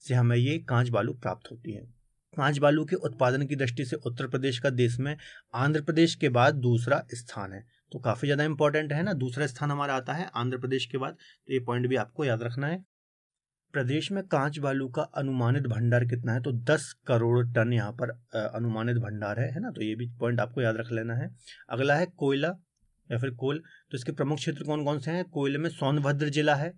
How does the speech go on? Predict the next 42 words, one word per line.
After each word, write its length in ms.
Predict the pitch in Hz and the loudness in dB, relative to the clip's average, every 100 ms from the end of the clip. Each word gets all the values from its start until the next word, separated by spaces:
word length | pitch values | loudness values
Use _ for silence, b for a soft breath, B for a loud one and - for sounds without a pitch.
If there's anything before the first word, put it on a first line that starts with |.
| - | -4
गोंडवाना 500 | 127 131 135 135 151 | -2 0 0 0 0
पत्थरों 380 | 131 120 143 | -2 -4 -2
से 140 | 120 131 | -4 -2
ये 180 | 143 202 B B | -4 -6 B B
निकाला 320 | 135 120 117 110 | -6 -2 -2 -2
जाता 300 | 104 - 104 | -4 -6 -12
है, 60 | 110 b b - | -14 b b -2
ठीक 80 | |
है। 40 | 180 | -2
तो 60 | |
एक 240 | 170 160 147 | 0 -4 -2
पॉइंट 200 | 165 160 | -2 0
यहाँ 180 | 151 151 | -2 -2
से 120 | 165 | 0
आपको 240 | 143 123 | 0 0
ये 140 | 156 143 | -2 0
याद 200 | 156 135 | 0 0
रखना 240 | 127 135 | -4 -4
है 40 | |
कि 120 | 139 170 | -4 -4
जो 160 | 151 | -4
भी 100 | 151 | -2
हमारे 240 | 147 147 156 | -2 0 0
भारत 300 | 120 117 120 | 0 0 -2
में 100 | 151 | -2
कोयला 260 | 143 131 | 2 2
जितना 300 | 131 127 120 | 2 0 0
भी 100 | 127 | -2
निकाला 340 | 135 127 117 110 | -2 -2 -2 -2
जाता 240 | 107 113 | -4 -4
है, 120 | 113 | -6
वो 160 | 123 143 | -6 -4
मैक्सिमम 460 | 123 117 120 143 151 | 0 2 2 0 0
कोयला 320 | 139 135 147 B B - | -2 0 -2 B B -4
गोंडवाना 560 | 131 127 131 135 156 | 2 2 2 0 0
क्रम 280 | 170 135 123 | 0 0 -2
की 120 | 120 | -2
चट्टानों 440 | 123 113 120 107 107 | -4 -4 -2 -2 -2
से 160 | - | -4
निकाला 360 | 165 117 113 95 | 0 0 -2 -4
जाता 300 | 95 - | -6 -6
है। 80 | 98 | -10